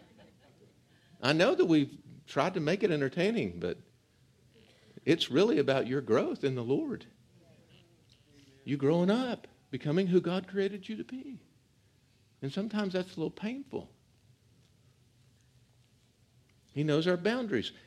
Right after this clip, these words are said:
And the boundaries of our dwellings, it's important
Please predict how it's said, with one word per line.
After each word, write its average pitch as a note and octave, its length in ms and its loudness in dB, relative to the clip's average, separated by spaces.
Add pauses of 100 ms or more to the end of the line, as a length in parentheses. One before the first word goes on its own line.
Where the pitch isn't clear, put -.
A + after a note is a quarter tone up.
(260)
And F3 300 -2 (240)
the D3+ 120 0
boundaries A3 680 -4
of E3 260 -6
our D#3 160 -4
dwellings, D3+ 840 -6
it's A3+ 220 -2
important F3 840 -6